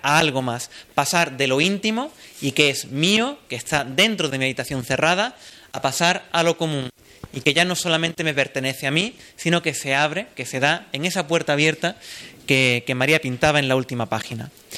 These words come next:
Y justamente por eso, y termino ya, el viaje. Porque el libro solamente existe en la sensibilidad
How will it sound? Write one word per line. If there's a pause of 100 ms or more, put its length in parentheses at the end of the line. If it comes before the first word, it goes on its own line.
(280)
Y
justamente
por
eso, (200)
y
termino
ya, (360)
el
viaje. (960)
Porque
el
libro
solamente
existe (180)
en
la
sensibilidad